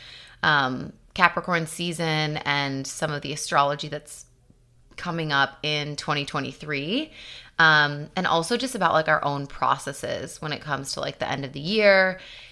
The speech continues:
and how to approach, like, a new year with new energy and all of that. So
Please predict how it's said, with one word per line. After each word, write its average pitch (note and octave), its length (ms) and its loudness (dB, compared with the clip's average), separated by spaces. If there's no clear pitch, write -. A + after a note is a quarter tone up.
and D#3 840 0
how D#3 300 4
to D3 140 0
approach, - 800 0
like, D#3 140 -4
a D3+ 60 -4
new D3 240 -4
year C#3 520 0
with C#3+ 180 -14
new D3+ 200 -4
energy C3+ 600 -4
and C3+ 100 -6
all - 180 -4
of - 80 -8
that. - 340 -2
So D#3 640 8